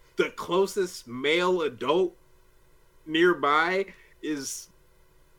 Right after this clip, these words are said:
like, magically turned into Santa Claus. And, by the way,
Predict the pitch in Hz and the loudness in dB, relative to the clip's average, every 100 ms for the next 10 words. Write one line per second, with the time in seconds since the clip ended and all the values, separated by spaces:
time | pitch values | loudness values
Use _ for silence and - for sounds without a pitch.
0 | _ _ - - 165 127 127 127 139 156 | _ _ -18 -2 0 0 -4 -2 0 0
1 | 170 170 151 - 156 165 151 - 147 160 | 0 -2 -4 -2 0 0 -4 -4 -2 0
2 | 190 185 - - 208 196 - - 214 294 | 0 0 -2 -8 -4 -4 -6 0 2 2
3 | 302 233 | 2 -2